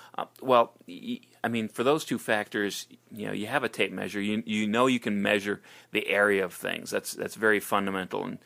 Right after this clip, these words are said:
you know, as a, as a beginning engineer, that, that might be something that you're required to do, is just, just measure things. Um, and you typically can, you know, identify, um, either through standard conditions that you're using,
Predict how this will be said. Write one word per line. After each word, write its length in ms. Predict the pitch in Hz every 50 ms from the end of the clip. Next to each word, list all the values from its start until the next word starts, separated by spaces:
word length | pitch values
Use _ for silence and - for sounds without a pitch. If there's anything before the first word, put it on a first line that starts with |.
| - - - -
you 100 | - -
know, 120 | 95 92 98
as 100 | 98 92
a, 160 | 98 95 -
as 140 | 92 - 110
a 40 | 98
beginning 360 | 95 98 101 104 101 98 101
engineer, 360 | 98 95 101 92 92 95 95
that, 260 | 92 98 92 - - 92
that 160 | 104 107 -
might 160 | 98 101 -
be 80 | 104 92
something 320 | - - 98 87 101 92
that 120 | 95 -
you're 120 | - 107 101
required 320 | 95 - - 101 98 95
to 100 | 95 92
do, 160 | 92 95 98
is 100 | 98 92
just, 200 | - 101 98 - - - - - -
just 200 | - 120 107 -
measure 460 | 107 98 95 92 95 101 95 104 98
things. 460 | 90 - - 87 82 80 - - - - - - - - -
Um, 280 | - 101 98 92 95 -
and 140 | - 104 110
you 100 | 113 104
typically 400 | - - 156 165 165 139 123 107
can, 320 | 98 - 104 98 98 - -
you 140 | 107 101 98
know, 100 | 98 92
identify, 800 | - 101 98 - 107 104 110 107 - - 107 98 101 104 98 95 - - - - - -
um, 300 | - 98 95 98 101 -
either 280 | - - 101 95 87 95
through 240 | 92 - - 110 95
standard 480 | - - - 110 104 104 101 98 -
conditions 480 | - 104 95 101 101 98 - 104 95 -
that 100 | 110 98
you're 140 | 87 95 98
using, 560 | 98 95 98 101 104 101 92 104 101 98 92